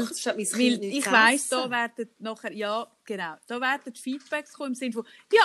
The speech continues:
Speaker 2: aber das löst sie auch nicht, das ist sie auch nicht." Und der Punkt ist,
Speaker 1: Mhm.
Speaker 2: der Weg zur Selbstliebe ist ein steiniger Weg und auch ein Weg, wo man muss bereit sein, an Sachen anzuschauen, die einem wehtun. Wie das, was du mit dem Buch beschrieben
Speaker 1: Mega.
Speaker 2: hast.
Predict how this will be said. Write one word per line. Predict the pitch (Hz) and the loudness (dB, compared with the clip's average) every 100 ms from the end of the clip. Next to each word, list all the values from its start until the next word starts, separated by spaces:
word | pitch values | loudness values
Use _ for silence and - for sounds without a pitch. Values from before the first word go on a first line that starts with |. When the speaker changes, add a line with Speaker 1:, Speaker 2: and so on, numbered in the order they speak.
| - | 6
Speaker 2:
aber | 226 | 2
das | 233 240 233 | 4 2 4
löst | 220 208 - | 2 0 -4
sie | - | 0
auch | 339 339 | 2 2
nicht, | 349 339 | 0 -10
das | 269 | -10
ist | 240 - | -10 -8
sie | 233 | -8
auch | - 220 | -4 -4
nicht." | 285 - _ _ | -6 -12 _ _
Und | 240 | -12
der | 233 | -10
Punkt | 233 294 320 - | -4 -4 -4 -6
ist, | 214 202 | -4 2
Speaker 1:
Mhm. | 220 214 220 226 | 2 2 -2 -4
Speaker 2:
der | 240 | -2
Weg | 226 220 277 - | 2 4 2 -2
zur | - | -12
Selbstliebe | 240 214 214 269 - - 214 233 254 277 294 - | -6 -4 -4 -6 -14 -12 -6 -6 -6 -8 -8 -6
ist | 226 - | -8 -6
ein | 214 185 - - | -6 -6 -8 -12
steiniger | - 202 165 226 262 320 311 294 | -2 4 4 4 0 -2 -2 0
Weg | 277 330 440 - | 2 0 -2 -10
und | - 202 | -10 -6
auch | - 196 202 | -2 -2 -2
ein | - 208 | -4 -2
Weg, | 190 196 - | 0 0 -2
wo | 220 | -6
man | 208 | -6
muss | 196 190 | -8 -10
bereit | - 196 175 190 - | -6 -2 -2 -2 -6
sein, | 240 - | -8 -8
an | |
Sachen | 190 190 196 - 196 | -6 -8 -8 -8 -8
anzuschauen, | 202 - 214 202 | -8 -6 -4 -4
die | 202 | -2
einem | 190 175 | -2 -2
wehtun. | 165 170 - - 175 160 | -2 -2 -4 -6 -6 -2
Wie | 233 | 2
das, | 208 220 | 4 2
was | 233 | 0
du | 226 | -2
mit | 208 208 | -2 -2
dem | 190 | -4
Buch | 220 269 302 | 0 0 0
beschrieben | - 180 175 170 | 0 2 4 4
Speaker 1:
Mega. | 269 - | 4 4
Speaker 2:
hast. | 151 | 2